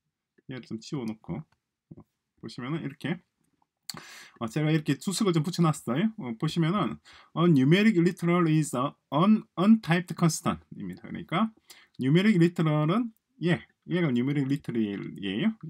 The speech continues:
얘는 untyped constant입니다. 그러니까 얘가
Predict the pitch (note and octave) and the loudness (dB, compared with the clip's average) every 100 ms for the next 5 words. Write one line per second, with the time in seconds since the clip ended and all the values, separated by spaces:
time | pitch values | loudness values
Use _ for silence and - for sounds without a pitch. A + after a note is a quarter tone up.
0 | G#2+ G#2+ G2+ - - D3+ F3 D3 D3 - | -10 -10 -8 -8 -6 -6 -4 -4 -6 -8
1 | - - - D#2+ - - _ _ _ - | -12 -12 -12 -12 -12 -20 _ _ _ -20
2 | F2+ _ - E3+ _ _ _ _ _ _ | -20 _ -12 -12 _ _ _ _ _ _
3 | _ _ - _ - - - - - C3+ | _ _ -20 _ -20 -16 -14 -12 -10 -6
4 | F3 | -6